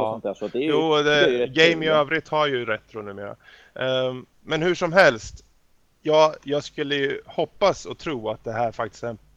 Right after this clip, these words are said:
Speaker 2: person som faktiskt spelar det här väldigt mycket, och nu råkar han vara väldigt rik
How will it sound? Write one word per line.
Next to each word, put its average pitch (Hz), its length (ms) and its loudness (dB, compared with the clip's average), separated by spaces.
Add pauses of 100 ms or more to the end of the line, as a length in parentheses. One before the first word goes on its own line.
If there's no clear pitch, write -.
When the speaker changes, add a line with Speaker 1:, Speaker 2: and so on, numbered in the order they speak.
(100)
Speaker 2:
person 113 320 -12
som 156 140 -16
faktiskt - 260 -8
spelar - 400 -4
det 302 80 -2
här 190 160 -4
väldigt 104 340 -10
mycket, - 340 -8
och 113 340 -4 (680)
nu 156 200 -8
råkar 202 380 0
han 165 180 2
vara 139 120 -4
väldigt 165 460 0
rik - 540 -6